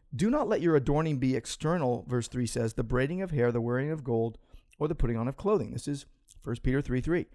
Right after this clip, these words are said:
Verse four says, "But let your adorning be the hidden person of the heart with the imperishable beauty of a gentle and quiet spirit, which in God's sight is very precious.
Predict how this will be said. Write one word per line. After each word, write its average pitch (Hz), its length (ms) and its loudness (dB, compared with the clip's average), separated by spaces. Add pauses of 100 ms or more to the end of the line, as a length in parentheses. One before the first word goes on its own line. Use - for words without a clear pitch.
(220)
Verse 185 200 2
four 220 240 2
says, 151 160 0
"But 131 120 -2
let 143 220 -2
your 147 140 0
adorning 139 800 0 (580)
be 156 120 8
the 147 120 8
hidden 170 280 6
person 147 320 2
of 165 60 -2
the 202 80 2 (120)
heart 117 260 2
with 139 100 -8
the 139 120 -6
imperishable 143 560 0
beauty 117 420 2 (280)
of 143 60 -2
a 151 60 0
gentle 160 440 0
and 170 100 -2
quiet 127 380 0
spirit, - 480 -4 (260)
which - 240 0
in 160 220 -2
God's 127 320 0
sight 113 280 -2
is 127 160 -4
very 110 280 -2
precious. - 760 -4